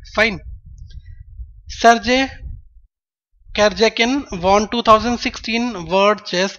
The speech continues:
Candidate Tournament। ठीक है, ये हैं कौन? जिनका नाम है सर्जे Karjakin। ठीक है, नाम बहुत important है, इसलिए आप इसको note down कर लीजिएगा। Karjakin,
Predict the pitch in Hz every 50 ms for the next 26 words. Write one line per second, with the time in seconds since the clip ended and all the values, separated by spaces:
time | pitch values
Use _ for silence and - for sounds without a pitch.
0 | _ - 190 185 165 165 185 - - _ _ - 220 202 185 185 - 135 135 -
1 | - - - - - - - - - - - 226 226 240 214 160 - - 160 151
2 | 180 208 202 196 208 214 202 202 202 214 240 302 - - - - - - - _
3 | _ _ _ 190 175 185 185 202 202 202 196 196 202 220 233 - - - - -
4 | 233 214 208 202 196 233 233 247 269 269 - - _ _ - 196 190 170 143 151
5 | 151 135 - 151 139 147 139 - _ _ _ _ _ _ _ _ _ _ - 208
6 | 202 233 196 156 147 147 151 156 165 180 196 208 202 180 175 190 196 - 190 185
7 | 202 196 196 202 202 196 220 226 277 - - - - - - - - - - -
8 | - - 180 - - 190 190 190 180 180 - - - 185 180 175 165 160 180 190
9 | 202 190 202 185 185 185 190 175 185 185 196 220 262 277 _ _ _ _ - -
10 | - - - - - - - - - - - _ _ _ - - 175 170 165 170
11 | 170 165 - 196 214 240